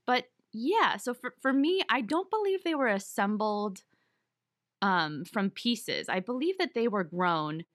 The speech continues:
I don't know what the time frame is for it. I don't know how it begins or, or, or whatnot like that. But I do believe that they were grown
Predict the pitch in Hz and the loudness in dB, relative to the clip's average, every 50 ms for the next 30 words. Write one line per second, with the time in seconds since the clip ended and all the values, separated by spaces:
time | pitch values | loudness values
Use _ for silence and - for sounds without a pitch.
0 | _ _ _ _ _ - - 170 196 233 226 196 170 156 160 - 156 165 185 175 | _ _ _ _ _ -6 -4 -2 -2 -2 -2 -2 -4 -4 -6 -8 -4 -4 -4 -4
1 | - _ - 156 117 - - _ _ _ - - - 220 226 226 226 226 226 196 | -4 _ -6 -6 -6 -6 -8 _ _ _ -16 -6 -2 -2 0 0 0 -4 -4 -6
2 | - - 240 226 220 220 220 214 220 208 202 - - 220 214 214 208 208 208 208 | -6 -4 -2 -2 0 -2 -2 -4 -4 -6 -8 -8 -6 -4 -2 0 0 0 0 -2
3 | 208 _ - - 180 165 165 160 160 160 156 156 156 156 151 143 - - _ _ | -4 _ -8 -6 -6 -4 -4 -4 -4 -2 -2 0 0 -2 -4 -6 -10 -14 _ _
4 | _ _ _ _ _ _ _ _ _ _ _ _ _ _ _ _ _ _ - 196 | _ _ _ _ _ _ _ _ _ _ _ _ _ _ _ _ _ _ 0 2
5 | 185 175 170 160 - - 165 165 - 170 156 165 175 180 180 160 175 165 151 147 | 2 2 2 -2 -4 -8 -8 -6 0 0 0 0 0 -4 -4 -4 -2 -2 -2 -2
6 | 143 - - - 156 156 139 135 117 - - - - - - - _ _ _ - | -4 -6 -8 -8 -6 -4 -4 -4 -6 -8 -12 -14 -16 -20 -20 -20 _ _ _ -6
7 | 170 165 160 160 151 151 156 160 151 - 160 160 143 - 151 135 - - 175 175 | -4 -2 -2 -4 -6 -6 -4 -4 -4 -4 -4 -6 -6 -6 -6 -10 -8 -4 -2 0
8 | 156 143 123 - 185 - 170 208 196 175 240 277 247 277 311 277 285 269 208 226 | 0 -2 -2 -2 -2 -2 -2 -2 -4 -6 -6 -6 -4 -4 -4 -4 -4 -4 -4 -4
9 | 220 - 190 185 185 180 160 147 143 165 160 175 165 160 147 143 151 160 170 180 | -2 0 -2 0 0 0 -2 -4 -6 -6 -4 -2 0 0 -2 -2 -6 -6 -8 -8
10 | 180 | -10